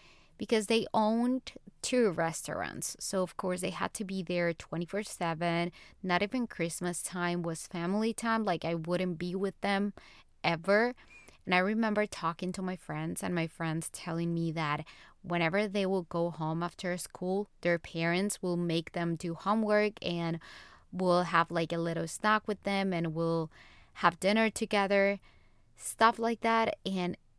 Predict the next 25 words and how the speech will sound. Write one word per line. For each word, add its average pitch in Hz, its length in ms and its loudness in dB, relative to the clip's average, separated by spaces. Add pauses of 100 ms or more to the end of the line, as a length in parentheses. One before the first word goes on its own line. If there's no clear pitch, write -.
(100)
it 208 60 -4
wasn't 208 360 -2
for 214 160 2
me 175 440 0 (720)
like 170 280 -2
that. 160 320 0 (200)
For 190 280 -2
me, 202 460 2
I 170 340 4
will 165 340 -2
come 185 320 -2
back 220 220 -2
home 180 320 -2
after 170 340 -4
school 175 600 -4 (180)
and 180 180 0
I 165 140 4
was 170 560 -2
by 170 100 -2
myself 180 500 0 (120)
for 180 180 0
the 175 120 -2
whole 175 340 -4
afternoon 220 720 2 (600)
until 165 960 0